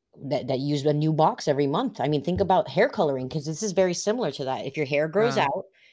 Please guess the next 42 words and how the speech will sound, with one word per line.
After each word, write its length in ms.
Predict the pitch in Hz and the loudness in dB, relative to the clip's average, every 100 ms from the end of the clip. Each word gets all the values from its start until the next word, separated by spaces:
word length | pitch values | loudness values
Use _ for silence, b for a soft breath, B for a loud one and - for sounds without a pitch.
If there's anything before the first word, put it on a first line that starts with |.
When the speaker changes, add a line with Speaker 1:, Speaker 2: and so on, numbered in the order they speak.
| b - | b 0
Speaker 1:
and, 260 | 170 160 147 | 2 2 0
and 200 | 165 165 | 0 0
you 80 | |
have, 240 | 165 156 151 151 | 2 0 0 -8
you 120 | 185 165 | -4 -2
know, 220 | 135 117 - | -2 -4 -6
a 40 | - | -4
half 340 | 160 170 165 | -2 -2 0
inch 280 | 180 170 - | 0 2 0
of 320 | 165 151 139 - | 0 0 0 -2
the 80 | 156 | 0
wrong 220 | 160 151 | 2 0
color, 400 | 190 233 156 175 b b b | 2 2 2 -2 b b b
it's 140 | 151 | -6
the 60 | 180 | -2
same 240 | 190 175 | 0 0
thing 140 | 160 165 | 0 -2
with 120 | 170 | -2
this. 260 | 311 196 - B B | -2 -4 -6 B B
If 260 | 151 - | 0 0
your 140 | 156 151 | -2 0
hair 200 | 160 160 | 2 2
grows 280 | 156 185 214 | 2 2 2
out 300 | 113 151 - | 2 0 -2
and 140 | 160 | -2
you 80 | 160 | 0
have 140 | 156 135 | 0 0
a 40 | |
half 300 | 139 139 147 | 0 0 0
inch 220 | 160 165 - | -2 -2 -2
of 280 | 139 139 - | -2 -2 -4
curly 360 | - 196 196 | 0 2 2
hair 240 | 135 117 170 | 0 -2 2
Speaker 2:
Yeah. 240 | 175 151 127 - | 4 2 -4 -6
Speaker 1:
and 80 | |
the 60 | 180 | -2
rest 220 | 160 156 | -2 -2
of 20 | 165 | -4
your 60 | |
hair 120 | 165 160 | -2 0
is 80 | |
straight, 420 | - - 233 214 | -2 -4 -6 -6